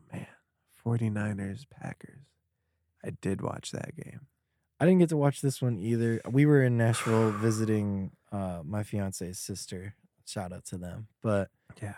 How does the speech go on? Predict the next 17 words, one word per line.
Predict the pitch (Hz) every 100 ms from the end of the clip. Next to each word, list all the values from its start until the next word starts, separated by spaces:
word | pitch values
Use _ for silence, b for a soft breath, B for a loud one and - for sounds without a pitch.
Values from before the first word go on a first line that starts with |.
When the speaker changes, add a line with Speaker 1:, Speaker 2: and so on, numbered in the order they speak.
| -
Speaker 2:
Yeah, | 117 113 101 85 -
it | 120
was, | 123 - - - -
I | 147
heard | 123 120 120
about | 131 131
this | 156 160 -
one. | 180 190 - _ _ _
Speaker 1:
I | 139
watched | 107 104 110 -
this | - -
live | - - - 151
and | 85
it | 85
was | - 147 - _ _ _ _ 151
Speaker 2:
Oh. | 139 123
Speaker 1:
rough. | 107 - - b b